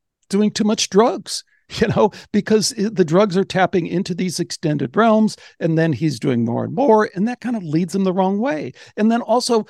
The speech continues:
well, we don't know that. Even that is like, we don't know if it is the drugs, right? Or we don't know if the deception on the other side was not really E T, but was something we'd call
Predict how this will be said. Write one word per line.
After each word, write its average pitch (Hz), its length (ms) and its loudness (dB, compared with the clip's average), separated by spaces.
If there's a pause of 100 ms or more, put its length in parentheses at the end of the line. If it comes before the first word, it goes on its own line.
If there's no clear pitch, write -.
(120)
well, 269 200 4
we 294 120 4
don't 277 240 4
know 277 240 6
that. 190 240 2
Even 240 240 -4
that 247 180 -2
is 202 140 -2
like, 147 260 -2 (640)
we 180 100 -2
don't 185 220 0
know 185 280 2
if 170 140 -2
it 185 160 -4
is 139 380 -6 (100)
the - 100 -6
drugs, 120 440 -6
right? 165 200 0 (220)
Or 220 140 2
we 226 180 -2
don't 208 400 -2
know 202 260 2
if 208 200 -6
the 208 100 0
deception 202 840 -4 (120)
on 185 300 -2
the 202 200 -6
other 185 220 0
side 226 560 -4
was 160 200 0
not 160 280 -2 (240)
really 185 380 0
E 190 260 -4
T, 170 340 0
but 185 220 -4
was 180 160 0
something 170 360 0
we'd 160 220 0
call 170 360 2